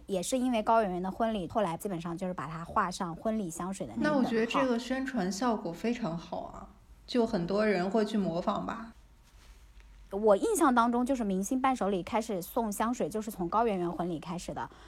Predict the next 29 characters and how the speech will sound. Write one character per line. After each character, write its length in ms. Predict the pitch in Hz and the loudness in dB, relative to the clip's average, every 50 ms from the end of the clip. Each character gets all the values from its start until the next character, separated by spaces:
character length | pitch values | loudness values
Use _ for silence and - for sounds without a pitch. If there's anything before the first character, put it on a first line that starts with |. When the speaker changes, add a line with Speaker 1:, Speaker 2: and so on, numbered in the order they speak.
| - - | -12 0
Speaker 1:
包 140 | - 254 262 | 4 4 4
括 120 | 262 302 254 | 6 4 2
后 180 | 247 294 262 | 4 4 4
来 180 | 220 190 175 175 | 4 4 2 0
那 120 | 196 202 208 | -2 -4 -4
个 240 | - 185 175 165 165 | 0 0 0 0 0
刘 160 | 165 160 190 | -2 -2 -4
诗 180 | 196 - 247 254 | -2 -2 -4 -4
诗 240 | - - 262 254 | -2 -2 -2 -2
跟 260 | 247 254 247 254 247 254 | 0 0 0 0 0 0
吴 140 | 208 190 | 0 -2
奇 180 | 196 - - 233 | -4 -4 -2 -2
隆 220 | 220 190 185 202 | 0 0 0 -2
结 180 | 196 - 170 170 | -2 -4 -6 -6
婚， 240 | 170 - 156 143 - - - - - - - | -4 -6 -6 -6 -8 -12 -18 -20 -20 -16 -8
他 160 | - 277 277 | 0 4 4
们 320 | 277 294 277 247 214 185 | 6 6 4 2 0 -2
礼 160 | 170 185 175 180 | -4 -4 -4 -2
盒 160 | - 190 190 | -2 -2 0
里 80 | 214 | 0
面 160 | 190 180 165 175 | 0 -2 -2 -4
其 160 | - - 208 | -2 -2 -2
实 160 | 220 233 220 | 2 2 2
也 160 | 214 196 202 | 2 2 2
有 100 | 226 208 | 2 2
一 60 | 180 | 0
个 100 | 160 160 | 0 -2
香 240 | 175 - 175 160 190 | -4 -4 -4 -4 -4
水， 160 | 185 175 143 | -4 -6 -6